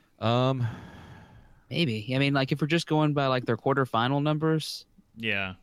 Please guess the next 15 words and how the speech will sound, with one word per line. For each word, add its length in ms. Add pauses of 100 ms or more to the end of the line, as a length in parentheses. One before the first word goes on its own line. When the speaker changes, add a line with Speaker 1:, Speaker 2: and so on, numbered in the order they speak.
Speaker 2:
uh, 380 (1300)
K 160
B 200
S, 180
uh, 320 (460)
Stone 500
has 600 (420)
eight 220 (420)
thousand 600
check-ins, 880 (180)
and 420
Founders 340
only 140
has 220
five. 540